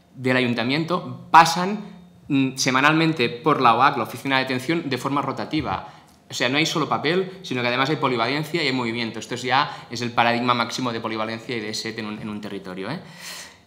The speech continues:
Pero, pero para conseguir esto, no solo tenemos que a-, acabar con la adicción al papel y tenemos que limpiar y después digitalizar,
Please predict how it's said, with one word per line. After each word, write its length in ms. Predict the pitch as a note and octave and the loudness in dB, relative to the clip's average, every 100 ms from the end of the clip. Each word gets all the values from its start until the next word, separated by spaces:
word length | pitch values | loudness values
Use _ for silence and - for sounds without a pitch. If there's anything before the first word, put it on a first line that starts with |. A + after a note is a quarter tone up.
| _ | _
Pero, 400 | - D3 D3 C#3 D3 | 4 6 8 6 4
pero 160 | C3+ | 2
para 220 | C3+ B2+ | 4 2
conseguir 360 | C3 B2+ C#3 E3 | 2 -2 0 2
esto, 460 | D3+ D#3 G3 G3+ - | 0 0 -4 -4 -6
no 120 | C3 | -4
solo 420 | C3+ E3 D3+ D3+ - | 0 0 0 -4 -4
tenemos 340 | C3+ C3 B2+ | -2 0 -2
que 640 | - B2 A#2 A2 - - - _ - | -2 -2 0 -4 -8 -20 -20 _ 0
a-, 220 | B2+ C3 | 2 2
acabar 360 | C#3 A#2+ B2 B2+ | 0 4 4 4
con 100 | A#2+ | -2
la 60 | |
adicción 240 | A#2 B2 A2 | -2 -4 -4
al 80 | |
papel 460 | G#2+ G2+ B2 A#2 A2 | -4 -2 -2 -2 -6
y 100 | C#3 | -6
tenemos 280 | B2+ B2 A#2 | -4 -4 -6
que 100 | - | -4
limpiar 420 | A2 G#2+ G#2+ A2 | -4 -4 -4 -4
y 20 | A2 | -4
después 340 | G#2+ - A#2 | -10 -10 -8
digitalizar, 800 | A2 A2 A2+ G2 - D3 - | -8 -10 -12 -12 2 2 2